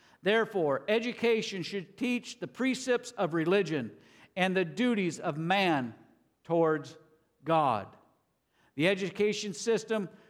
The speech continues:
we have was birthed by Christians, and it was implemented to be led by Christians. And the Christian principle, principles were intended to guide it and keep it on a moral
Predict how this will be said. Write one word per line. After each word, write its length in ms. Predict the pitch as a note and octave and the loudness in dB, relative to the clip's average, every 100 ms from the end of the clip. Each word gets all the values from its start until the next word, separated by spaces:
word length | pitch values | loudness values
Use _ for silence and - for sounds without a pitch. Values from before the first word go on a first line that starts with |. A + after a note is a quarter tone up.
| _ | _
we 200 | D#3+ G3 | -4 0
have 460 | F3 G3+ A3+ A#3 A#3 | 2 2 4 4 4
was 160 | G3 D3 | 0 0
birthed 460 | A3 B3 A#3 - | 0 2 0 0
by 120 | A3 | 0
Christians, 920 | G#3+ - A#3 G#3+ - F#3 C3 A2+ - - _ _ _ _ _ _ _ _ _ - - | 0 -2 -2 -2 -2 -2 -2 -6 -16 -20 _ _ _ _ _ _ _ _ _ -10 0
and 140 | G#3 | 2
it 80 | A3+ | 4
was 220 | G#3+ G3+ - | 2 0 -2
implemented 680 | C#4 D4 A#3 G3+ G3+ G3+ G3 | -2 0 0 0 2 0 -4
to 60 | |
be 160 | G3 G#3+ | -6 0
led 340 | G#3+ C4 B3 | 2 2 2
by 160 | G#3 F3+ | 2 0
Christians. 880 | C#3+ E3+ C#3+ - C3 G#2 G2+ - - _ _ _ - | -2 -4 -4 -4 -14 -16 -18 -20 -20 _ _ _ -2
And 180 | G#3+ A3 | 0 0
the 60 | |
Christian 500 | A3 A#3+ C#4 - A#3 | 0 -2 -2 -4 -6
principle, 580 | G3 C4+ C#4 A3 A3 A3+ | -2 -2 -2 -2 0 0
principles 720 | - - B3+ C4+ A#3+ A#3 F#3+ | -4 -4 -2 0 0 -2 0
were 240 | G#3 G#3+ | 0 2
intended 840 | G#3+ G3+ G#3 - D4+ C#4 B3 G3+ - - _ _ _ _ _ _ | 0 -2 -6 -2 0 2 0 -2 -12 -20 _ _ _ _ _ _
to 120 | - G#3 | -2 -2
guide 440 | E3 A3 A#3 A3+ | 2 4 4 4
it 360 | F3+ B2+ - - _ _ _ _ _ _ _ _ _ - | 2 0 -6 -20 _ _ _ _ _ _ _ _ _ 0
and 220 | G3+ G3 | 0 0
keep 260 | B3+ C4+ A3+ | 0 2 4
it 100 | G3+ | 4
on 260 | G#3 G3 | 4 4
a 100 | F3+ | 2
moral 600 | F3+ G3+ G#3 F#3 C#3 - | 2 2 4 2 0 -4